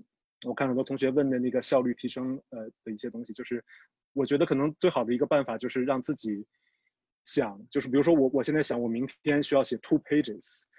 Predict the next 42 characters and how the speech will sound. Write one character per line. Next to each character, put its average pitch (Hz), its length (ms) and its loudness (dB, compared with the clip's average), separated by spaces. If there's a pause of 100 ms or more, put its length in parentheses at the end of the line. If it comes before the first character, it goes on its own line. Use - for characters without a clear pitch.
(140)
这 160 100 0
样 143 120 4
我 123 40 2
会 135 200 4
feel 139 180 2
much 131 200 0
better。 113 340 -6
就 - 120 -6
是 120 120 -4
当 139 100 2
我 131 80 2
会 147 100 0
想 - 200 0
我 - 80 0
要 135 40 2
写 185 120 0
一 151 60 4
本 127 100 0
书 - 160 -4
的 143 80 2
时 123 100 -6
候， 101 140 -10 (340)
我 120 100 -4
就 117 80 -2
受 139 140 0
不 113 80 -2
了 123 140 -6
了， - 160 -16
对 117 80 -14
吧？ 113 120 -10
所 131 120 -4
以 - 20 -2
就 147 100 -4
是 147 80 0
我 123 180 2
的 143 260 4 (320)
办 147 180 4
法 117 140 -4
就 135 100 -6
是 123 140 -8
把 113 180 -6
它 131 240 -2